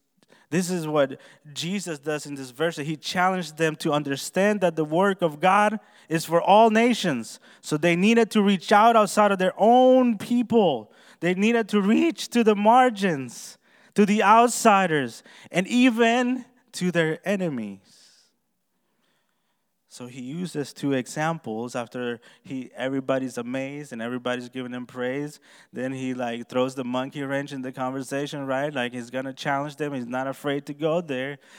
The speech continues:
So he uses these two examples. One, a, a widow of Sidon, a Gentile woman, and then a, a Syrian man called Naaman, who, by the way, was the commander of the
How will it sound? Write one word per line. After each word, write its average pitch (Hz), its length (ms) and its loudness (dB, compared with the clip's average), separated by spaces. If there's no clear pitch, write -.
So 131 120 -6
he 139 120 -6
uses 147 400 -4
these 147 220 -6
two 151 160 -6
examples. 151 580 -4
One, 143 240 -2
a, 147 100 -6
a 127 100 -2
widow 156 460 -2
of 139 240 -4
Sidon, 151 580 -2
a 131 80 -6
Gentile 147 640 -4
woman, 139 600 -8
and 123 160 -8
then 147 260 0
a, 123 300 -2
a - 40 -12
Syrian 175 600 -2
man 147 400 -4
called 131 240 -8
Naaman, 131 640 -10
who, 202 200 2
by 175 240 4
the 165 140 -4
way, 196 320 0
was 160 220 -4
the 147 100 -6
commander 180 640 -2
of 165 260 -2
the 156 240 -8